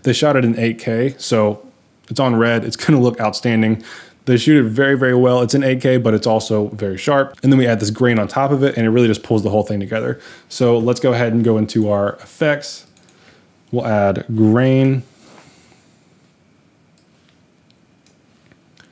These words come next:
And we're gonna zoom in here, kind of into the highlights is gonna be a good area. And let's select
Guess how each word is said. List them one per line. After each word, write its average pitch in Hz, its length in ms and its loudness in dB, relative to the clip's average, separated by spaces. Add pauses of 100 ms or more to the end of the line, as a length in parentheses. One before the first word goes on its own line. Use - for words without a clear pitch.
(520)
And 110 160 -2
we're 107 80 0
gonna 107 300 -2
zoom 123 400 2
in 127 120 2
here, 117 520 -2 (1600)
kind 113 160 -4
of 107 80 -2
into 107 120 0
the 98 120 -4
highlights 120 500 -2
is 113 60 -2
gonna 117 140 0
be 113 100 0
a 113 40 2
good 113 160 -2
area. 110 460 -4 (1160)
And 110 340 -4
let's 110 180 -4
select 107 640 -6